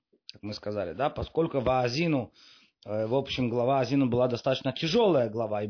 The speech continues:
э, ну, песня эта. И большая часть этой песни, она была посвящена тому, что, в общем, «Ребята, вас ждут непростые времена», да,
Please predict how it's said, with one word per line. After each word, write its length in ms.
э, 240
ну, 160
песня 500
эта. 180
И 100
большая 600
часть 300
этой 200
песни, 320
она 140
была 160
посвящена 800
тому, 360
что, 500
в 100
общем, 580
«Ребята, 480
вас 220
ждут 240
непростые 600
времена», 560
да, 520